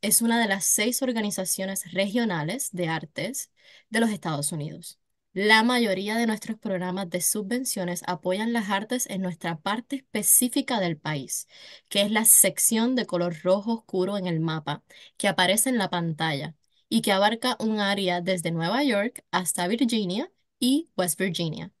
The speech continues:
además de las Islas Vírgenes de los Estados Unidos y Puerto Rico. U S Artists International, el programa de subvenciones del que hablaremos hoy, es un programa nacional de subvenciones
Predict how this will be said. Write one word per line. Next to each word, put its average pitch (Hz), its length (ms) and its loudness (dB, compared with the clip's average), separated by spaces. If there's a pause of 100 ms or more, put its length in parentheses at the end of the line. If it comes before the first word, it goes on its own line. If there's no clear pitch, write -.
(180)
además 208 360 6
de 254 80 6
las 196 160 4
Islas 196 340 0
Vírgenes 240 560 2
de 190 80 0
los 170 80 -2
Estados 160 420 -2
Unidos 262 440 0
y 214 100 0
Puerto 156 380 -4
Rico. 151 360 -8 (1400)
U 202 140 2
S 196 180 8
Artists 294 260 4
International, 208 840 2 (240)
el 208 120 2
programa 196 400 2
de 233 100 6
subvenciones 226 680 4
del 190 160 2
que 180 120 0
hablaremos 165 600 0
hoy, 180 260 -2 (360)
es 185 180 2
un 226 140 6
programa 220 520 2 (120)
nacional 170 880 2 (840)
de 220 160 6
subvenciones 214 840 4